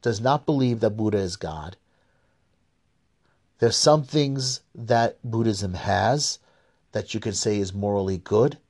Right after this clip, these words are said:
that Christianity can agree with, but it doesn't, but it's not the same thing. It's not the same thing. You can't say that.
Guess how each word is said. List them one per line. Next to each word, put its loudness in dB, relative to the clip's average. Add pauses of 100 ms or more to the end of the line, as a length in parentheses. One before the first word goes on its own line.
that -4
Christianity -4
can -10
agree -2
with, 0 (360)
but 2
it 0
doesn't, 2
but 0
it's -6
not -4
the -10
same -4
thing. -8 (560)
It's -4
not -2
the -8
same -4
thing. -4
You -4
can't -6
say 4
that. -6